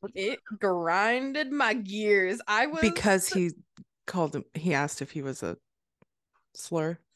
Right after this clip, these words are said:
Speaker 2: Insert slur.
Speaker 1: Um, yeah, so, yeah.
Speaker 2: I mean,
Speaker 1: Yeah,
Speaker 2: we
Speaker 1: I
Speaker 2: can't,
Speaker 1: would
Speaker 2: we can't,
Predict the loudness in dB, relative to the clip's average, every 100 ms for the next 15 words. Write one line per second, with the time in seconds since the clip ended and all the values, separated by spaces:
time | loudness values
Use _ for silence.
0 | -4 -4 -4 -10 -4 0 2 2 2 0
1 | -2 -4 -12 _ _ _ _ _ -6 2
2 | 4 6 4 2 0 -8 0 4 4 4
3 | 2 0 -4 _ _ _ _ _ _ -12
4 | -8 -6 -4 -2 -2 -2 -6 _ _ -10
5 | 2 6 6 6 6 4 4 -2 _ _
6 | _ -8 0 0 2 -2